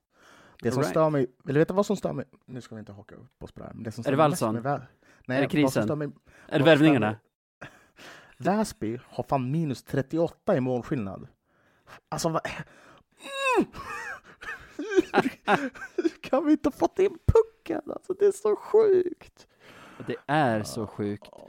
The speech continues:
Speaker 2: Men alltså, bortamatchen var vi ju skräp. Hemmamatchen,
Speaker 1: Mm.
Speaker 2: det var inte tack vare deras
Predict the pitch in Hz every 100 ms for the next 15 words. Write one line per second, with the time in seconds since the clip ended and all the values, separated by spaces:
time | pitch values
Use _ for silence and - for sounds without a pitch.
0 | 53 62 65 135 139 135 135 139 123 _
1 | - 151 - 147 - 117 110 107 - -
2 | 147 120 - _ - _ _ _ _ _
3 | - 143 123 127 147 - 135 123 117 107
4 | _ _ _ _ _ - 123 120 135 147
5 | - 123 117 120 117 127 117 -